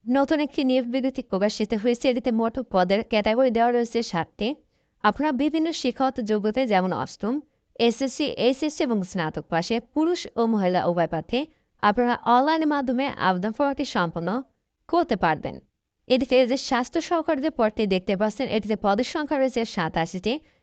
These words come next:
এটির গ্রেড হলো ষোলো, বেতন স্কেল রয়েছে নয় হাজার তিনশো টাকা থেকে বাইশ হাজার চারশো নব্বই টাকা। আপনার যাদের শিক্ষাগত যোগ্যতা রয়েছে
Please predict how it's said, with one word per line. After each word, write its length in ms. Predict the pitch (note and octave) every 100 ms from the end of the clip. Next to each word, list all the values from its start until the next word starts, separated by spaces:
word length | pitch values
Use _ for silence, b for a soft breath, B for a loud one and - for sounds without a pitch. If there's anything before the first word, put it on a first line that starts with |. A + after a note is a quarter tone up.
| b
এটির 280 | - B3+ C#4+ A#3
গ্রেড 220 | A#3+ C#4 C#4 B3
হলো 180 | A#3+ A#3 -
ষোলো, 240 | - G#3+ C4 A#3
বেতন 220 | A3 A3+ A3
স্কেল 200 | - G#3+ G#3
রয়েছে 200 | G#3+ B3+ G3+
নয় 80 | F#3+
হাজার 180 | F#3 F#3 F#3
তিনশো 280 | A3 G3+ C#4+ D4
টাকা 100 | C4+
থেকে 140 | D#4 A#3
বাইশ 180 | F#3+ F3+
হাজার 160 | G3+ F3+
চারশো 260 | F#3 F3 G#3+ F3+
নব্বই 280 | E3 E3+ E3+
টাকা। 160 | F3+ C4 - _ _ -
আপনার 240 | G3 A3+ A#3+
যাদের 200 | C4 B3+ -
শিক্ষাগত 380 | C#4+ - D4+ D4+ C#4
যোগ্যতা 280 | D4 D#4+ C4
রয়েছে 320 | F3+ E3+